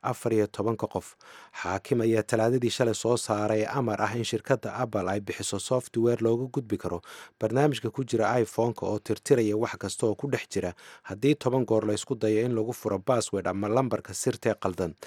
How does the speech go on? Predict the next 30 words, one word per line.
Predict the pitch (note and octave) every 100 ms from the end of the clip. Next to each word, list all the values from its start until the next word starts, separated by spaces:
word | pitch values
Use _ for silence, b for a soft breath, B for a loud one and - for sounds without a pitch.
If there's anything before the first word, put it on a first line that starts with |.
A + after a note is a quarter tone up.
| B B B -
Mas-uuliyiinta | A2+ - B2+ D#3+ E3
Maraykanka | C#3+ C#3 C#3+ C3 A#2+
ayaa | B2 B2
isku | A2 -
dayay | A#2 A2+ A2
inay | A#2+ G#2+
ogaadaan | G2+ G#2+ A2 A#2 G2
in | G2+
Sayid | - G#2+ G#2+ A2 -
Rizwan | G#2 A2+ B2+ A2+
Faruq | - A#2+ A#2+ -
iyo | F#2+ F#2+
xaaskiisa | B2+ A2+ - A2+ G#2 G2+
Tashfin | G#2+ G2+ - B2+ A2+
Malik | C3+ B2 - - B B
ay | - A#2
xiriir | - C#3 C#3
la | B2+ B2
lahaayeen | G2 G#2+ A#2+ G#2+
kooxaha | G#2+ G2 B2
mintidiinta, | G#2 G2+ - G#2+ A#2+ G2 D#2 - B B -
hase | F#2 -
yeeshee | A#2 G#2 - A2+
ma | B2 A2
awoodin | G2+ G#2 A2+ B2
inay | A#2 G#2+
furaan | - A#2 A2
telefoonkiisa | - G#2+ G2+ C3 A2+ - G#2
sababtoo | G2+ A2+ C3 - A#2+
ah | F2+ -